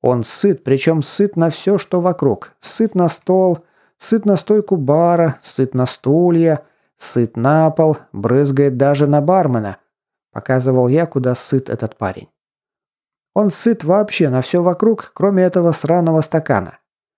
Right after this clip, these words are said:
А бармен, наблюдая за этим, крайне довольный, смеётся просто до посинения.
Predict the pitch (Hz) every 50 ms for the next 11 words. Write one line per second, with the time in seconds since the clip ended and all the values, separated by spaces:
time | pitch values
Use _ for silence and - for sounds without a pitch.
0 | _ _ _ _ _ _ _ - 113 117 117 110 113 120 139 165 180 160 139 120
1 | 101 101 - _ - 135 135 127 135 143 139 139 135 131 135 131 127 131 135 147
2 | 143 139 - 123 110 110 - - 113 113 117 117 120 117 110 113 110 104 110 131
3 | 147 143 131 120 117 107 - - 110 101 95 113 139 156 156 - - - 113 -
4 | - - 135 143 - - 143 131 131 131 - 139 135 - 143 135 139 123 110 104
5 | 107 101 95 -